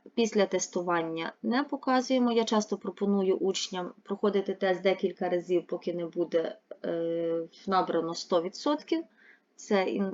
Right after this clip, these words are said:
заставляє декілька разів перечитати тест, текст і подумати. Рейтинг учнів ми забираємо, багато спроб проходження, час не обмежую і задаю домашнє завдання.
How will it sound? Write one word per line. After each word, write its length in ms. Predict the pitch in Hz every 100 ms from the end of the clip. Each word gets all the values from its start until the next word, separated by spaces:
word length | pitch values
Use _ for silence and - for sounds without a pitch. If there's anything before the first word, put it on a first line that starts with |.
| -
заставляє 640 | 180 185 - 175 180 170
декілька 400 | 165 170 165 -
разів 280 | 165 165 165
перечитати 600 | 170 160 - - 170 170 -
тест, 440 | 165 160 - - _ _ _ _ -
текст 460 | 180 - - - 190
і 60 |
подумати. 640 | - 160 165 196 269 339 370 _ _ - - - _
Рейтинг 540 | 190 214 190 185 180 -
учнів 480 | 175 170 - 165 165 190
ми 200 | 185 -
забираємо, 1000 | - 269 214 262 339 349 330 311 311 302 -
багато 360 | 208 196 - 180
спроб 340 | - - -
проходження, 680 | 254 254 339 294 277 254 240
час 480 | - 220 - - _ -
не 140 | 190
обмежую 720 | - 180 165 156 - 180 -
і 80 | 349
задаю 440 | 330 190 170 190 202
домашнє 640 | 160 160 165 - 165 175 - _ _ _ _ _ _ _ _ _ _
завдання. 560 | - 151 - - -